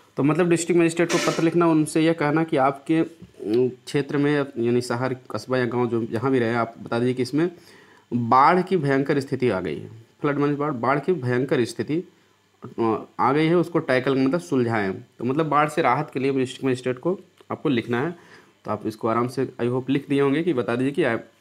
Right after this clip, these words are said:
अपना एक लोकेलिटी बताइए, इस स्थान पर रह रहा हूँ, यहाँ पर बाढ़ की स्थिति आ गई है, ठीक है,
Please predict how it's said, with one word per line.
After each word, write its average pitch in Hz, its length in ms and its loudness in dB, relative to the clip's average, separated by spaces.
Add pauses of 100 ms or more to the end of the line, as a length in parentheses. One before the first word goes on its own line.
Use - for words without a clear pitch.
(160)
अपना 123 200 -2
एक 120 120 -2
लोकेलिटी 131 360 0
बताइए, 131 260 2
इस 127 120 -4
स्थान 120 280 -4
पर 123 100 -4
रह 127 120 2
रहा 135 100 2
हूँ, 156 100 0
यहाँ 127 160 -2
पर 113 320 -6
बाढ़ 104 180 -2
की 117 140 -6
स्थिति 120 280 -4
आ 120 80 0
गई 123 180 0
है, 123 180 -2 (1400)
ठीक 135 120 -2
है, 127 140 0